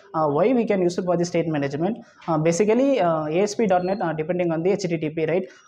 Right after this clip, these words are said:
Uh, the H T P, H T T P, um, it's the state, uh, stateless. Uh, it cannot re-, remember the, uh, previous, uh, user information data. That we can overcome the, we can use it for the state management. There are two, two types is there.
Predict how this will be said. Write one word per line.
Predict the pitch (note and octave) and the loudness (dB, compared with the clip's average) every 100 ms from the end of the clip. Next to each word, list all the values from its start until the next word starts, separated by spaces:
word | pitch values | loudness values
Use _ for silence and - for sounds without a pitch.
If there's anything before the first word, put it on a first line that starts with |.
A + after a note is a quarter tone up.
| - | -4
Uh, | D3+ D3 | -2 2
the | D3+ | 0
H | D#3 | 0
T | A#3 | 0
P, | A3+ G#3+ | 2 0
H | E3 E3 | -2 -4
T | G#3+ G#3+ | -2 0
T | G#3 | 2
P, | G3+ A#3 B3 G#3 | 2 2 2 2
um, | E3 D#3+ D#3+ E3 - _ _ | 0 0 -2 -6 -10 _ _
it's | - | -8
the | G3 | -2
state, | G#3 - F#3+ F#3+ - | 0 2 0 0 -6
uh, | E3 | -10
stateless. | - F#3 F#3 E3 G3+ - - _ D#3+ | -4 -2 0 0 -2 -4 -16 _ -4
Uh, | D#3 | -2
it | D#3 D#3 | -2 -2
cannot | F3+ A3+ | 0 2
re-, | G#3+ E3 F3 F#3 D#3+ | 2 2 2 0 -2
remember | E3+ F#3 F#3+ F3+ | -2 0 0 0
the, | D#3+ G3+ B3+ | 0 0 -2
uh, | F3 D#3+ D#3 | -2 -2 -2
previous, | F3 F3+ G3 F#3+ E3+ | 0 2 2 -2 -4
uh, | D#3+ | -4
user | D#3+ E3 | -4 -4
information | E3+ D#3+ E3 E3 D#3 D#3+ | -4 -2 -2 -2 -2 -2
data. | C#3 C3 F#3 C4+ - - | -2 -2 -2 -4 -12 -8
That | E3+ F3 | 0 2
we | F3+ | 2
can | G#3+ | 2
overcome | G#3 F3 G3+ G3 F3+ | 2 2 2 0 0
the, | G#3+ | 0
we | |
can | F#3 F3+ | -2 -2
use | D#3+ | -4
it | F3 | -4
for | E3 | -4
the | D#3+ G#3+ A#3+ | -2 -2 -2
state | - F3+ F3 | -2 -2 0
management. | D#3 C#3+ D#3 G#3 E3+ | -2 -2 -2 -2 0
There | E3+ | 2
are | G3 | 2
two, | F#3 F#3 - - | 2 -2 -6 -2
two | F#3 | 0
types | F#3+ F#3 | 0 -2
is | F3 F3 | -6 -4
there. | D3+ F#3 | -2 -2